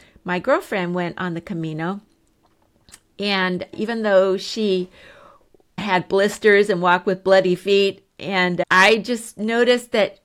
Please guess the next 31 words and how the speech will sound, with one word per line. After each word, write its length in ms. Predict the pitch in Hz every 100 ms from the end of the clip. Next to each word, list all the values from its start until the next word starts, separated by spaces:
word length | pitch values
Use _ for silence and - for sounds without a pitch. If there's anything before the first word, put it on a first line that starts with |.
| _
she 200 | - 262
was 160 | 247 247
doing 220 | 240 220
something 360 | 247 214 214
very 220 | 196 196 202
special 480 | - 185 185 196
for 160 | 190 190
herself. 720 | 196 185 - 185 156 - _ -
And 140 | 180
I 140 | 175
thought, 340 | 180 180 151 -
"You 120 | 175
know 160 | 190 196
what? 320 | 240 240 -
When 200 | 185 175
Ron's 360 | 175 180 185 185
done 180 | 202 185
with 120 | 185
his 160 | 180
disease, 420 | 170 165 202 180 -
I'm 220 | 156 170 170
gonna 240 | 170 165
do 160 | 170 165
the 60 | 165
Camino." 600 | 180 165 170 156 - 185 _ _ _ _ _ _ _ _ -
And 680 | 180 160 165 170 - 180 185
so 580 | - - 196 175 170 180 _ _ _ _ _ _ _
he 180 | - 220
died 500 | 226 208 208 190 -
in 400 | 214 196 185 185 - -
August 720 | 175 190 240 233 - -